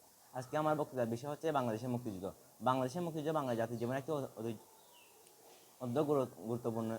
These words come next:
গুরুত্বপূর্ণ ঘটনা। এই যুদ্ধের মাধ্যমে আমরা লাভ করেছি স্বাধীন দেশ, স্বাধীন ভূখণ্ড ও নিজস্ব পতাকা। বিশ্ব-, মা-, বিশ্বের মানচিত্রের মধ্যে কথিত হয়েছে একটি দেশ,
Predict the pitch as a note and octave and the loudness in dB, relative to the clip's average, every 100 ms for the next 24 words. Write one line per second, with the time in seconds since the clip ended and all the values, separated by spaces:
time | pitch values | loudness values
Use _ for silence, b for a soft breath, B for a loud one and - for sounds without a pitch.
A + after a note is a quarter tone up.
0 | A2+ B2 B2 A#2 C3 B2+ A#2+ G#2+ F2 - | -2 -2 0 0 2 2 2 0 -4 -12
1 | - - - - - - C3+ D#3+ D#3 E3 | -20 -20 -20 -20 -20 -8 0 2 4 2
2 | D3+ D#3 D3 D3+ C#3 C#3 C#3 C#3 C3+ C#3+ | 4 2 2 4 4 4 0 0 -2 0
3 | C3+ B2 C3 C#3+ C3+ C3 B2+ C3 C3+ C3+ | 2 2 0 0 -2 -2 -2 -2 0 0
4 | B2 G#2+ - A2+ G#2 G2 F2+ B B B | 0 -2 -4 -6 -4 -6 -8 B B B
5 | A2+ A#2+ B2 G2+ C3+ - - F#2 - - | -4 -2 -2 -2 -2 -4 -12 -14 -16 -18
6 | - B2 B2 C#3+ D#3+ D#3 C3+ B2 D3+ D3+ | -8 -6 -2 0 0 0 -2 -4 -2 -2
7 | D3+ D3+ D3 C#3+ D3 C#3 D#3 - A#2 C#3 | 0 -2 0 -2 -2 0 2 2 -2 -2
8 | C3 D3 | 4 4